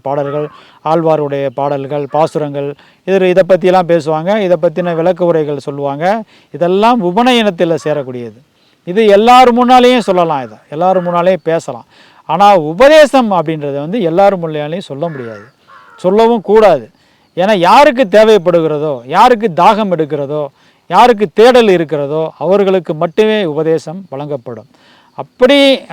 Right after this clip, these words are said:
வழங்கப்பட்ட உபதேசத்தை தான் அவர் இந்த சீடனும், ஆ, வந்து மி-, மிக, ஆ, ஒரு, அதாவது தேடல் உள்ள, உள்ள சீடன், தேடல் உள்ள சீடன் தான்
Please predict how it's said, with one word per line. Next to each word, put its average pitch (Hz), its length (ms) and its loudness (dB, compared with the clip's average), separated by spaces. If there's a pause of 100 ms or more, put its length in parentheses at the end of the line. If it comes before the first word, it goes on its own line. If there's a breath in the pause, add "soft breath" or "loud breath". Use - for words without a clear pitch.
(100)
வழங்கப்பட்ட 233 720 2
உபதேசத்தை 185 640 2
தான் 226 340 2
அவர் 165 240 -4
இந்த 160 140 -6 (100)
சீடனும், 220 500 -4 (380 soft breath)
ஆ, 175 560 0
வந்து 185 440 2
மி-, 165 200 -6
மிக, 190 520 0 (100)
ஆ, 160 340 -4
ஒரு, 156 400 -4
அதாவது 170 340 0
தேடல் 214 320 2
உள்ள, 170 300 -2
உள்ள 160 260 -4
சீடன், 156 380 -10 (520 soft breath)
தேடல் 233 500 4
உள்ள 190 260 2
சீடன் 190 440 0
தான் 208 340 0